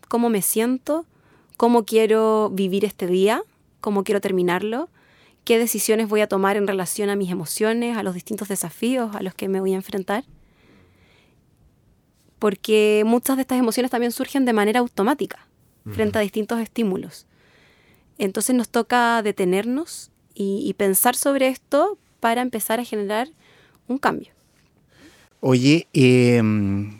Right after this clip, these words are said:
Speaker 3: qué, qué interesante es-, esta cosa, em, pero, por ejemplo, em, en el, en el caso en que estas emociones, eh, esta ansiedad,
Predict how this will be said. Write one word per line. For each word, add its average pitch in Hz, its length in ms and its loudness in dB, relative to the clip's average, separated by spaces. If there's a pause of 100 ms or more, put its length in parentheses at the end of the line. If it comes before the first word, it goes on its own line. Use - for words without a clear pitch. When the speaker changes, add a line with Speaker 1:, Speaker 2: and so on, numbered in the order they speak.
Speaker 3:
qué, 107 400 0
qué 101 80 -6
interesante 101 960 -4
es-, 101 160 -4
esta 101 300 -6
cosa, 104 640 -4
em, 104 540 -2 (200)
pero, 120 260 4
por 139 200 2
ejemplo, 175 580 0
em, 131 580 2 (580)
en 135 100 4
el, 143 160 0
en 131 140 2
el 131 120 0
caso 180 340 4
en 165 80 2
que 147 340 2
estas 143 520 2
emociones, 127 880 2 (260)
eh, 92 500 -4
esta 107 500 -2
ansiedad, 107 680 0